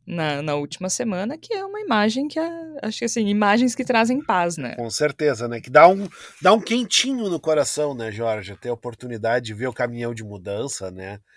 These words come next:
Speaker 2: Chegando no, nos, nos locais de governo, pegando as tralhas de Jair Bolsonaro e se encaminhando pra que termine de uma vez esse,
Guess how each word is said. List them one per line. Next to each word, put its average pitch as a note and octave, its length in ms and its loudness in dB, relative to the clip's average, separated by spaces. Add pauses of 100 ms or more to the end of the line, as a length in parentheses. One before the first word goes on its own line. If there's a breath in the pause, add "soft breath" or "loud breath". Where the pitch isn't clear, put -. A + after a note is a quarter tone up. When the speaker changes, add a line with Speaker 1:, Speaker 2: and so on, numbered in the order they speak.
(340 soft breath)
Speaker 2:
Chegando C3+ 760 0
no, G#2 600 -8
nos, G#2+ 300 -10
nos B2 240 -4
locais D3 560 8
de C#3+ 80 -4
governo, C3+ 680 2 (420 soft breath)
pegando D#3 480 0
as - 320 2 (100)
tralhas D#3+ 680 12
de A2 100 -6
Jair A#2+ 320 0
Bolsonaro B2 1000 -2
e C3+ 120 -10
se D3+ 200 -6
encaminhando C3+ 640 -4 (440 loud breath)
pra C#3 140 2
que - 120 -16
termine C#3+ 480 -2
de A#2 100 -8
uma B2 180 0
vez A#2 340 -4
esse, A#2 540 -6